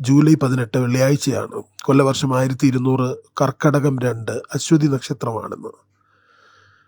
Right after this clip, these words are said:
ലോകത്തിലെ തന്നെ ഏറ്റവും പ്രശസ്തരായ രണ്ട് പ്രിയ-, പ്രിയപ്പെട്ട നേതാക്കളുടെ ഓർമ്മ ദിനവുമായിട്ടാണ്, ഓർമ്മകളുമായിട്ടാണ് ഇന്നത്തെ ദിവസം നമ്മൾ തുടങ്ങുന്നത് തന്നെ. ലോകത്തിലെ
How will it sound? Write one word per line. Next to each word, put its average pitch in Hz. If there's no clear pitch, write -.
ലോകത്തിലെ 190
തന്നെ 180
ഏറ്റവും 160
പ്രശസ്തരായ 147
രണ്ട് 170
പ്രിയ-, 160
പ്രിയപ്പെട്ട 156
നേതാക്കളുടെ 147
ഓർമ്മ 135
ദിനവുമായിട്ടാണ്, 135
ഓർമ്മകളുമായിട്ടാണ് 135
ഇന്നത്തെ 143
ദിവസം 127
നമ്മൾ 117
തുടങ്ങുന്നത് 120
തന്നെ. -
ലോകത്തിലെ 147